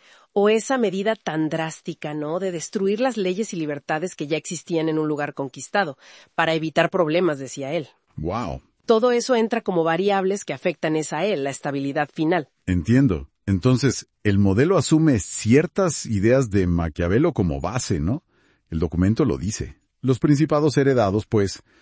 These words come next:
Speaker 2: suelen ser más estables.
Speaker 1: Ajá, como que ya tienen una inercia.
Speaker 2: Y los nuevos, en cambio, son más inestables de entrada. Necesitan, pues, más mano dura o más estrategia.
Speaker 1: Exacto. Requieren adaptación constante. Y que la virtud del gobernante, su habilidad, da más estabilidad a largo plazo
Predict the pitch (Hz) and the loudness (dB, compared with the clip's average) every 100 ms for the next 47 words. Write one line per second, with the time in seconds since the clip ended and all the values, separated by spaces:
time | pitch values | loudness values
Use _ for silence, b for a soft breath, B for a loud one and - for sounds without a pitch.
0 | b - 113 90 80 95 78 65 60 - | b -2 2 2 0 0 -2 -4 -6 -12
1 | - 101 104 - - - 220 220 311 339 | -6 -4 -4 -8 -14 -12 -8 -4 -6 -8
2 | _ 247 233 - 220 226 254 240 208 208 | _ 0 0 0 -2 -2 0 2 2 2
3 | 202 220 - 156 - _ _ 117 113 110 | 2 0 -4 -12 -16 _ _ 0 2 4
4 | 147 160 135 127 143 120 104 135 b b | 4 4 2 2 4 4 4 2 b b
5 | b 123 117 117 110 113 90 - 92 90 | b 4 6 6 4 2 2 0 0 0
6 | 80 87 95 135 90 - _ _ 107 101 | 0 0 0 0 -2 -8 _ _ -2 0
7 | 104 110 85 78 65 62 - - - 76 | 0 0 0 -2 -4 -8 -10 -14 -8 -4
8 | 78 69 78 67 73 127 110 69 55 64 | -4 -4 -4 -4 2 4 4 0 -6 -6
9 | 82 - 78 - 69 117 123 80 64 _ | -6 -6 -8 -8 -4 -2 0 -2 -8 _
10 | - 151 165 - - _ 190 175 190 190 | -14 -6 -6 -6 -12 _ -6 -2 0 2
11 | 165 156 - 139 165 156 156 - 175 170 | 2 -2 -4 -4 -2 -2 -4 -2 -2 -2
12 | - - B B B B 196 185 160 160 | -6 -20 B B B B -2 0 2 0
13 | 156 240 247 269 208 175 170 165 151 180 | -2 -2 0 0 2 2 2 0 0 -4
14 | - 147 143 139 151 170 156 156 160 165 | -4 -4 -4 -2 0 0 0 0 0 0
15 | 208 208 170 156 151 151 143 147 165 165 | -4 -2 -2 0 0 0 -2 -2 -2 0
16 | 147 160 190 | -2 -2 -6